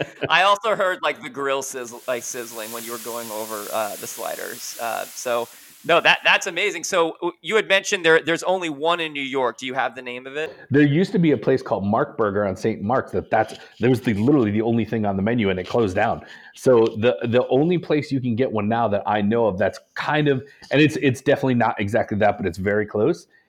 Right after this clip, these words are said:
Speaker 2: is, uh, Hard Time Sundays, uh, by Andrew Zurica. Like, he is absolutely making, like, a classic roadside smash. His is a little bit more of a West Coast, East Coast hybrid,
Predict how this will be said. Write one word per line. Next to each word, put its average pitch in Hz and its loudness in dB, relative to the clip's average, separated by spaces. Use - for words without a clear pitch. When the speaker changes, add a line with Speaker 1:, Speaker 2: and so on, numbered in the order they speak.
Speaker 2:
is, 113 2
uh, 104 4
Hard 123 0
Time 113 2
Sundays, 123 0
uh, 98 2
by 104 0
Andrew 104 -2
Zurica. 110 0
Like, 101 0
he 135 2
is 123 2
absolutely 104 2
making, 95 -2
like, 92 -2
a 82 -6
classic 95 -4
roadside 90 -2
smash. 95 -2
His 196 4
is 170 2
a 151 2
little 151 6
bit 143 2
more 131 2
of 127 0
a 117 2
West 117 0
Coast, - -2
East 110 -6
Coast 104 -2
hybrid, 135 0